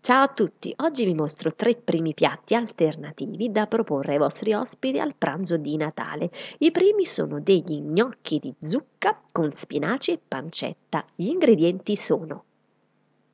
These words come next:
in una wok metto a scaldare l'aglio con dell'olio extravergine d'oliva. Non appena l'olio sarà caldo, vado subito ad aggiungere la pancetta affumicata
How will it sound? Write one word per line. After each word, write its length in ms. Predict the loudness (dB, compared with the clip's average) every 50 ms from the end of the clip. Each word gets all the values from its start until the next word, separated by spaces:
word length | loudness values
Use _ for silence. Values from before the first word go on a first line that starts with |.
| _ _ _ _ _ _ _ _ _ _ _ _ _ _ _ _ _ _ _ _ _ _ _ _ _ _ _ _ _ _ _ _ _ _ _ _ -16 -14 0
in 160 | 2 4 6 6
una 160 | 6 6 6
wok 380 | 6 6 4 4 2 -2 -4
metto 320 | -2 -2 -2 -4 -4 -4 -4
a 40 | -4
scaldare 720 | -4 -4 -2 0 0 0 0 0 -2 -2 -2 -2 0 0
l'aglio 440 | 2 2 2 2 2 2 0 0 0
con 180 | -2 -2 -2
dell'olio 320 | 0 2 2 2 2 2 0
extravergine 880 | -2 -4 -10 -10 -8 -6 -2 -2 -2 -4 -4 -4 -2 0 0 0 -2
d'oliva. 500 | -2 -4 -4 -4 -4 -4 -4 -4 -6 -6 -10 _ _
Non 200 | -2 -2 0 0
appena 480 | -2 -6 -4 _ 0 0 0 0 -2 0
l'olio 440 | 2 2 4 4 2 2 0 -4 -4
sarà 320 | -4 -2 0 0 0 0 -2 -6
caldo, 520 | -6 -4 -4 -4 -4 -2 -4 -4 -4 -6 _ _ _ _ _ _ _ _
vado 360 | -2 0 0 2 2 2 2
subito 460 | 0 0 -2 -2 2 2 2 4 4
ad 80 | 4 4
aggiungere 680 | 2 2 0 0 -2 -2 -2 -2 -2 -2 0 -2 -2 0
la 180 | 0 2 2 2
pancetta 560 | 0 -2 -4 -4 -4 -2 -2 -2 -2 _ -4
affumicata 800 | -4 -4 -4 -6 -4 -4 -6 -6 -6 -6 -6 -6 -8 -12 -12 -12